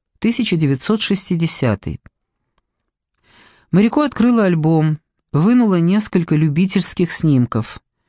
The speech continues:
Вот те фотографии. Она собиралась показать их Алексею Ивановичу. Ксения всматривалась в фотокарточки и передавала их Игорю.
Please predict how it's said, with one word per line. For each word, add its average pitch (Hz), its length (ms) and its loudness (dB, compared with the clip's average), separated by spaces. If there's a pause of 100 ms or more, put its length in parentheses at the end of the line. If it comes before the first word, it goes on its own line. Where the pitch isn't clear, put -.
(880)
Вот 214 340 2
те 214 180 2
фотографии. 127 920 -2 (720)
Она 175 260 2
собиралась 175 560 0
показать 165 560 -2
их 156 140 -2
Алексею 160 380 0
Ивановичу. 117 580 -2 (1800)
Ксения 269 460 0
всматривалась 214 760 0
в - 40 -12
фотокарточки 190 880 -2
и 165 100 2
передавала 175 520 0
их 196 220 -2
Игорю. 127 440 0